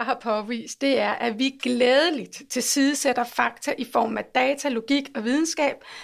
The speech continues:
hvis fakta er i modstrid med vores overbevisninger og overbevisning i den gruppe, vi er en del af eller ønsker at være en del af. Så når der er stærke værdier og politiske holdninger i spil, så bliver vi simpelthen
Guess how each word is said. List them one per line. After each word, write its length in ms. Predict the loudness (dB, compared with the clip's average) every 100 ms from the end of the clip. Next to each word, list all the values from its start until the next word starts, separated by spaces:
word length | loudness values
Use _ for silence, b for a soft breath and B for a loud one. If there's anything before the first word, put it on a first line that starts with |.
| B
hvis 220 | -2 0
fakta 360 | 0 0 -2 -4
er 180 | 0 2
i 60 |
modstrid 580 | 2 2 0 -2 -4 -2
med 140 | -2
vores 240 | -2 -2 -4
overbevisninger 800 | -6 -4 -2 -2 -4 -4 -2 -4 -4 B B B B
og 300 | 2 4 6 4
overbevisning 840 | 2 0 0 -2 -2 -2 -2 0
i 40 |
den 260 | 0 0 0
gruppe, 320 | -2 0 0
vi 240 | 0 -2 0
er 240 | 2 2 0 -4
en 140 | -6 -2
del 260 | -2 0 0
af 200 | -2 -2
eller 220 | -2 0 -2 -6 -2
ønsker 420 | 2 2 0 -6 -8 _ -4
at 100 | -2
være 160 | 0 -2
en 140 | -4
del 220 | -10 -12 -14
af. 220 | -16 -18 _ B B B B B
Så 160 | 0 4
når 180 | 4 4
der 60 |
er 120 | 2 2
stærke 640 | -2 2 2 2 0 -2
værdier 480 | -2 0 2 2 0
og 80 | 2
politiske 600 | 0 2 0 0 -2 -2
holdninger 640 | 2 2 2 -2 -4 -4
i 40 |
spil, 340 | -6 -2 -2 0
så 140 | -2
bliver 180 | -2 -2
vi 60 | -2
simpelthen 480 | -4 -4 -2 -4